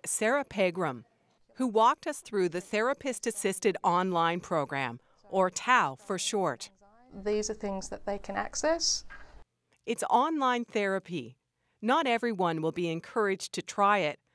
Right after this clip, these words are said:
Speaker 1: but Pegram says it can be great for people who have anxiety, depression, or an addiction.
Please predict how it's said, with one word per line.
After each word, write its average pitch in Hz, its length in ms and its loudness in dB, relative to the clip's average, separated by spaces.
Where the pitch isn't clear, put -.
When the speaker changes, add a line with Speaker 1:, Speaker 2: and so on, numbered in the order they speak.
Speaker 1:
but 220 160 0
Pegram 269 460 0
says 208 260 0
it 196 140 -4
can 214 180 -2
be 214 100 -2
great 208 320 0
for 269 140 -4
people 214 380 -4
who 208 160 -6
have 190 320 0
anxiety, 190 760 0
depression, 196 680 -2
or 190 320 2
an 190 120 -2
addiction. 170 600 -2